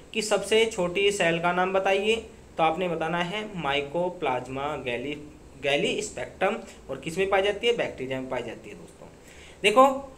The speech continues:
largest cell किसकी हो जाएगी? ये हो जाएगी दोस्तों शतुरमुर्ग के अंडे की, जिसको बोलते हैं ostrich एग। ठीक है, शतुरमुर्ग का अंडा या ostrich एग की जो cell होती है सबसे largest होती है, सबसे बड़ी होती है।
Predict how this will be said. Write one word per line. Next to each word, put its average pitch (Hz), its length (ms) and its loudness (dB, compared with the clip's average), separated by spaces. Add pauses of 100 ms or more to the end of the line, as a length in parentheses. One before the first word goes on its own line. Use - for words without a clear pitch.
(200)
largest 226 560 10
cell 247 380 6 (480)
किसकी 208 260 0
हो 226 120 10
जाएगी? 220 400 6 (180)
ये 170 100 0
हो 185 100 2
जाएगी 180 260 2
दोस्तों 208 480 -2 (240)
शतुरमुर्ग 214 800 4
के 226 120 4
अंडे 175 380 2
की, 165 180 -4
जिसको 156 280 -4
बोलते 165 260 -2
हैं - 160 -4
ostrich 185 580 0 (320)
एग। 247 200 -10 (640)
ठीक 190 160 0
है, 254 260 0 (260)
शतुरमुर्ग 165 520 -2
का 185 100 2
अंडा 143 260 0
या 233 300 0
ostrich 170 340 -6 (220)
एग 131 160 -6
की 180 480 -2 (240)
जो 156 60 -4
cell 165 320 4
होती 170 260 -2
है 208 80 0
सबसे - 800 4 (140)
largest 131 480 -2
होती 139 200 -10
है, 185 60 -2
सबसे - 360 -10
बड़ी 123 260 -8
होती 104 320 -16
है। - 80 -18